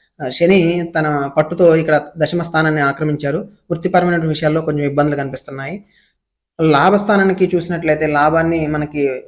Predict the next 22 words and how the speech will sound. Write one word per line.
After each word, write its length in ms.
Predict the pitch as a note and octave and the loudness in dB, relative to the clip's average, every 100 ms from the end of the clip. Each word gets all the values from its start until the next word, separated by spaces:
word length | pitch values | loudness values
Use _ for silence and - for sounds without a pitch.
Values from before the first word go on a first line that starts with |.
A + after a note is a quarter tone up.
| - - | -14 -4
బుధ 100 | D#3+ | 0
భగవానుడు, 440 | E3+ E3+ E3+ E3+ | 0 0 -2 -4
సూర్య 240 | E3 D#3+ | -4 -2
భగవానుడు 320 | D3+ D3 D3 C#3+ | 0 0 0 -2
ఇద్దరు 200 | D3 D#3 | -2 2
లాభస్థానాన్ని 560 | D3 D3 D3+ D#3 D3 | 4 2 -2 -6 -4
చూస్తున్నారు. 400 | C3+ - C3+ C#3+ - _ _ - | -6 -8 -8 -8 -12 _ _ -2
ఇక్కడ 180 | E3 F3 | 4 6
ఏంటంటే 260 | F#3 F#3+ | 6 4
మీరు 200 | F3+ D#3+ | 2 2
షేర్స్లో 400 | D#3 E3+ E3+ E3+ | 2 2 2 4
కానీ 160 | E3+ E3 | 2 2
వీటిలలో 400 | D#3+ D#3+ D#3 D#3 | 2 0 0 -2
పెట్టుబడి 360 | D#3 D3+ D#3+ | -2 -2 -2
పెట్టేటప్పుడు 560 | D#3 C#3+ C#3+ C#3+ C3+ E3 | -2 -4 -6 -8 -12 -10
జాగ్రత్తగా 440 | E3 D3 D3 D#3 | 0 0 2 2
ఆలోచించి 340 | D3+ D3 D3 C#3+ | 0 0 -10 -12
పెట్టుబడులు 300 | D3 D3+ D3 | -12 -6 -4
పెట్టాల్సిన 380 | C#3+ C3 C3 C#3 | -4 -2 -4 -4
అవకాశం 420 | C3+ C3+ C#3 C#3 | -10 -6 -6 -6
ఉంది. 200 | C3+ C3 | -12 -12
ఎందుకంటే 540 | - D#3 E3 D#3+ E3 | -8 -6 -4 -2 -4